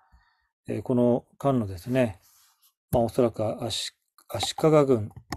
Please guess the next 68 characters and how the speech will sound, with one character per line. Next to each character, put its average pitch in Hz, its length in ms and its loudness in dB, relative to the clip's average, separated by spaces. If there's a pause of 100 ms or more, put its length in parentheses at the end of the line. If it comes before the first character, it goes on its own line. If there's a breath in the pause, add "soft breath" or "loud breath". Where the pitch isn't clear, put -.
(100)
と 143 180 4 (760 soft breath)
柳 143 320 4
田 156 60 4
軍 135 160 0
の 104 120 -6
統 156 160 0
合 156 140 0
と 135 140 2
あ 117 40 2
り 135 60 -2
ま 156 140 -2
す - 160 -16
が、 127 340 6
あ 117 40 -4
の、 113 200 -6
Wikipedia 117 640 -2
な 101 100 -8
ど 98 80 -12
に 92 140 -12
ね、 110 260 -10
あ 120 80 -10
り 117 80 -4
ま 123 120 -2
す - 140 -12
が、 117 300 6 (480)
実 131 340 -4
質 147 160 0 (100)
足 135 200 0
利 151 240 6
軍 131 160 4
に 110 100 -2
な 117 120 -6
っ - 20 -18
た - 160 -12
の 98 140 -12
で、 117 340 0
ま 113 300 0 (600)
あ、 - 60 -14
足 - 140 -8
利 156 100 4 (160)
軍 123 240 0
へ 110 60 -4
の 107 160 -8
合 107 140 -6
併 139 340 0
っ - 60 -12
て - 100 -8
い 143 100 0
う 135 60 0
ふ - 100 -10
う 139 40 -2
に 107 180 -8 (800)
言 123 100 -10
っ - 140 -14
て 147 260 0
い 151 80 -2
い 156 40 -2
ん - 20 -2
じ 139 80 -2
ゃ 123 40 0
な 120 60 -2
い 117 80 -2
か 117 80 -4
と 110 100 -10
思 107 140 -6
い 107 60 -6
ま 110 120 -6
す。 - 160 -18